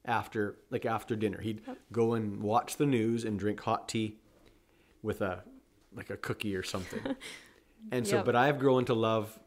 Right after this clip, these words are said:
Speaker 1: the, the brewed tea.
Speaker 2: Me too. It took me a while, but now I like it.
Speaker 1: It's so refreshing.
Speaker 2: I don't, so,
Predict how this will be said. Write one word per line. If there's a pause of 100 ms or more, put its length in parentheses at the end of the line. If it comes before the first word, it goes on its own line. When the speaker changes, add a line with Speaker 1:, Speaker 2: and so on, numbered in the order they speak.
(400)
Speaker 1:
the,
the
brewed
tea.
Speaker 2:
Me
too.
It
took
me
a
while,
but
now
I
like
it.
Speaker 1:
It's
so
refreshing. (320)
Speaker 2:
I
don't, (140)
so,